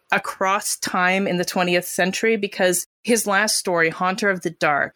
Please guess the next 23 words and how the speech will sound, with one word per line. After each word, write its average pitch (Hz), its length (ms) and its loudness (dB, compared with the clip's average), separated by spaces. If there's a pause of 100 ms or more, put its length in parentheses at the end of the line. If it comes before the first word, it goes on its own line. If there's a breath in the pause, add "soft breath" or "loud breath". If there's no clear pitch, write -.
(100)
he 208 100 0
bases 262 460 2
it 220 120 2
on 196 140 0
some 196 160 0
stuff 180 340 0
written 185 220 0
by 170 160 2
Robert 160 480 0
Bloch. 151 400 0
He, 190 460 2
in 180 80 -2
fact, 175 240 -2
uses 175 200 0
the 175 80 0
protagonist 160 640 -2
Robert 156 380 0 (100)
Blake 165 580 0 (140)
in 196 320 2 (220)
the 190 80 0
story. 180 520 0 (340)
And 233 360 2
then 196 340 2